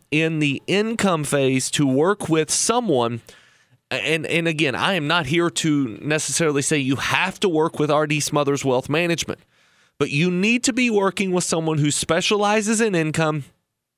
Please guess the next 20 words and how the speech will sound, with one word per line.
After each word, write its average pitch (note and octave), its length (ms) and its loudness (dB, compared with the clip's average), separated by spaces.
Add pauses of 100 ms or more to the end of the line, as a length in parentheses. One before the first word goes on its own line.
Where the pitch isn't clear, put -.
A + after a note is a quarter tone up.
(240)
and C3 120 0
who D#3 160 4
helps C#3+ 400 -2
you G3 240 2 (380)
along D#3 560 2
the A#3+ 100 2
way D3 480 2 (300)
in C#3 180 0 (160)
every A#3+ 560 2
arena F3+ 760 0 (360)
that C3 100 0
you D3+ 140 2
will C#3+ 160 2
find A3+ 420 0
yourself C#3 460 0
in, A#2 320 0 (440)
in C#3+ 180 0
the C3+ 80 0
retirement A2+ 580 0
journey. A2+ 340 -2